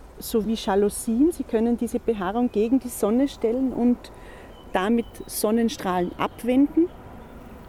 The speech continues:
Oder sie drehen sich und können eine zwölf Stunden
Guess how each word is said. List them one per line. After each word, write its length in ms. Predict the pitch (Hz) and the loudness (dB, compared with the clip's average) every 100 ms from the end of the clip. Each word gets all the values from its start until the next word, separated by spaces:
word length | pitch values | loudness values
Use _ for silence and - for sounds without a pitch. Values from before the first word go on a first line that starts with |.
| - | -2
Oder 220 | 220 208 220 | 0 2 2
sie 180 | - - | 0 -2
drehen 440 | 233 226 226 254 302 | 2 2 4 6 4
sich 600 | - 330 - - - - - - - - - - - | 4 2 2 -16 -16 -16 -18 -18 -20 -20 -20 -14 -6
und 120 | 214 | -2
können 300 | 226 220 233 | 0 2 2
eine 220 | 185 202 | 2 0
zwölf 460 | - - 214 233 - | -2 0 2 2 -2
Stunden 460 | - 269 294 262 | 2 4 6 4